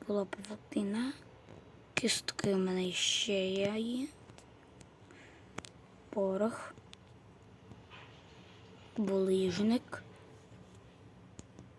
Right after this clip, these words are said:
Яйць, яєць нема. Е, нема. Все. Е, а от тут от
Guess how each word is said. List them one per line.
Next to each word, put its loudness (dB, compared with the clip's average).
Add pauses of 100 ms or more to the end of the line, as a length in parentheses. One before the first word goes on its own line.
(600)
Яйць, 4
яєць 2
нема. 4 (2250)
Е, 4
нема. 2 (840)
Все. 4 (1700)
Е, -2 (200)
а 2
от 2
тут 0
от 8